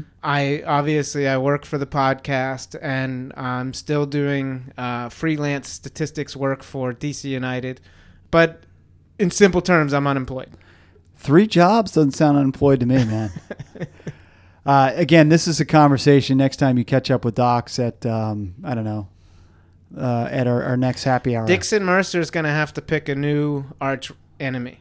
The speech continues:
Speaker 2: Yeah, <laughs> he is.
Speaker 1: Because, uh,
Speaker 2: He
Speaker 1: we're no
Speaker 2: is.
Speaker 1: longer rivals.
Speaker 2: Yep, that's, that's very true. Uh, this podcast, of course, is sponsored by Pacers Running. Pacers Running with five area D C locations. Pacers Running is for every run.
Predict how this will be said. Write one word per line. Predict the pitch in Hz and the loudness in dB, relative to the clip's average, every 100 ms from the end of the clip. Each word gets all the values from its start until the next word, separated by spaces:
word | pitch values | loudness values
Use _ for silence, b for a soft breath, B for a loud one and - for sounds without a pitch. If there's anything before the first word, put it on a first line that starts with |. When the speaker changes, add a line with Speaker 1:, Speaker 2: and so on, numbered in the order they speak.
| - | -14
Speaker 2:
Yeah, | 143 135 113 - | -2 0 0 0
<laughs> | |
he | 143 131 - | -2 0 -2
is. | 139 135 156 - - | -6 -6 -12 -14 -12
Speaker 1:
Because, | 131 143 135 - | -8 -4 -4 -4
uh, | 135 135 131 | -4 -2 -2
Speaker 2:
He | 135 | 0
Speaker 1:
we're | 139 | 0
no | 147 151 | 2 2
Speaker 2:
is. | 160 | 4
Speaker 1:
longer | 160 160 156 | 4 2 2
rivals. | 143 139 143 139 127 120 - - | 2 4 4 2 -4 -6 -12 -10
Speaker 2:
Yep, | 135 131 127 | -2 0 -2
that's, | - 117 - | -8 -10 -10
that's | - 127 | -10 -10
very | - 120 110 | -8 -8 -8
true. | - 107 95 - B B B B B B | -8 -8 -10 -14 B B B B B B
Uh, | 139 131 131 | 6 6 6
this | 143 | 2
podcast, | - 185 - 165 151 | 8 8 8 6 6
of | 135 | 6
course, | 165 156 | 6 6
is | 135 | 2
sponsored | - 165 208 226 160 | 4 8 8 8 6
by | 139 127 | 6 4
Pacers | 131 123 120 104 | 2 -2 -2 -4
Running. | 113 120 135 | -2 0 -2
Pacers | 120 110 110 | -2 -4 -2
Running | 113 113 107 | -2 -2 -4
with | 104 | -6
five | - 127 123 123 | -2 2 2 2
area | 127 123 120 | 2 2 -2
D | 98 139 180 | -2 2 2
C | - 165 147 | 2 2 4
locations. | 135 - 127 117 147 156 - | 4 2 -2 -2 -4 -6 -6
Pacers | 123 113 117 110 | -4 -4 -6 -4
Running | 113 107 107 | -4 -4 -6
is | 120 113 | -8 -8
for | - 110 | -6 -6
every | 104 104 | -4 -6
run. | 104 127 175 | -2 0 0